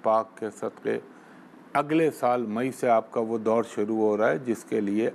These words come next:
आप बहुत ख्वाहिशमंद हैं, और अल्लाह, ये चौबीस, पच्चीस, छब्बीस ऐसे साल होंगे कि आपकी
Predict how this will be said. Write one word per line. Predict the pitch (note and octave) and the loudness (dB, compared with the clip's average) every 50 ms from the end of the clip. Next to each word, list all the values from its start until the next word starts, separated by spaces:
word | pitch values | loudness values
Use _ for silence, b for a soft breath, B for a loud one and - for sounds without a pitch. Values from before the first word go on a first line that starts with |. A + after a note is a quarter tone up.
| - - - | -6 -4 -2
आप | G#2 G#2+ G#2+ - - - | -2 -2 -2 -4 -6 -6
बहुत | G2+ G#2 G2+ G2+ A2 - - | -2 0 0 0 -2 -6 -12
ख्वाहिशमंद | - - G2 G2+ G2+ F#2+ - - - G#2+ G2 G2 F#2 E2+ | -4 -2 -2 0 0 -2 -6 -8 -6 -4 -4 -4 -4 -6
हैं, | E2+ E2 E2 - - - B B B B B B B B B B B B B B - | -8 -10 -10 -12 -16 -20 B B B B B B B B B B B B B B 0
और | - G2+ G2+ | 0 2 2
अल्लाह, | A2 A2 A2+ A#2 B2 B2+ B2+ A#2+ A2+ A2+ | 4 4 4 6 6 6 6 4 4 2
ये | A2+ - - G2 | 0 -4 -12 -14
चौबीस, | - - - A#2+ A2 A2+ B2+ C3+ B2 C3 - - | -14 -6 -2 -2 -2 0 0 0 -2 -2 -4 -4
पच्चीस, | A#2 G#2+ - - - B2+ A#2 - - - - - | -6 -6 -4 -2 -2 -2 -2 -4 -8 -18 -20 -6
छब्बीस | - A#2 A2 A2 A#2 B2 C3 B2+ - - - - | -4 -4 -4 -2 -2 -2 -2 -2 -4 -10 -4 0
ऐसे | A#2+ A#2 G#2+ - - D#3 | 0 0 0 2 0 0
साल | C3+ - C3 A#2 A#2 A#2 | 0 2 2 2 4 2
होंगे | A2 G#2 G#2 G#2+ B2 D3+ E3+ B B B B B B B B - | 0 0 0 -2 -2 -2 -2 B B B B B B B B -4
कि | B2 B2 | -2 -2
आपकी | B2 A#2 G#2+ G#2+ A#2+ B2 - - - D3 D3+ | 2 2 2 2 2 0 -4 -8 -4 -2 -2